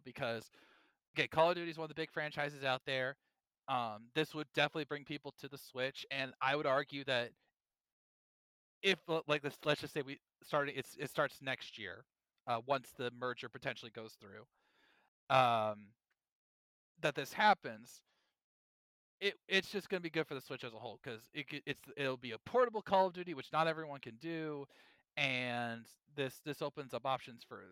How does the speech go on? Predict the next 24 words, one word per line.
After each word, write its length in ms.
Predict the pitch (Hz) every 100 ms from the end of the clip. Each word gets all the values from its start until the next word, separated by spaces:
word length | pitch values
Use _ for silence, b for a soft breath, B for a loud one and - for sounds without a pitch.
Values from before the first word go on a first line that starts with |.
| 98
those 160 | 120 113
who 80 | 117 120
love 180 | 220 214
the 80 | 196
game. 380 | 196 185 175 135 -
I 100 | 156
think 180 | 190 151
more 100 | 135
people 240 | 143 127
will 100 | 117
be 120 | 117
willing 220 | 120 123 113
to 60 |
try 280 | - 165 180
out 80 | 220
on 100 | 220
Switch 260 | 208 196 185
if 80 |
it's 120 | 156 -
a 40 |
good 200 | 120 110
port. 380 | - 202 214 - - - _ _ _ _ _ _ _ _
So, 220 | -
li-, 80 | 135